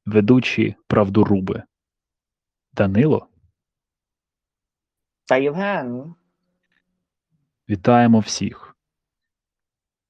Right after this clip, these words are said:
Speaker 1: Цей епізод буде епізодом обурення.
Speaker 2: Ну, бо ми поговоримо про візоньки на вбивство.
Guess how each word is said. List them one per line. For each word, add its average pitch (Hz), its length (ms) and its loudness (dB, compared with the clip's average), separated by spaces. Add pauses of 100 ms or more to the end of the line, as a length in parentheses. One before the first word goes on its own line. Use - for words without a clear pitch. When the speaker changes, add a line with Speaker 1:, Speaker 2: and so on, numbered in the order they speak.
(140)
Speaker 1:
Цей 123 200 4
епізод 123 500 2 (340)
буде 110 260 0
епізодом 107 580 2 (260)
обурення. 101 640 2 (2500)
Speaker 2:
Ну, 151 160 -6
бо 131 140 -8
ми 143 120 -6
поговоримо 151 640 -4
про 139 200 -6
візоньки 135 460 -10
на 131 140 -10
вбивство. 117 920 -12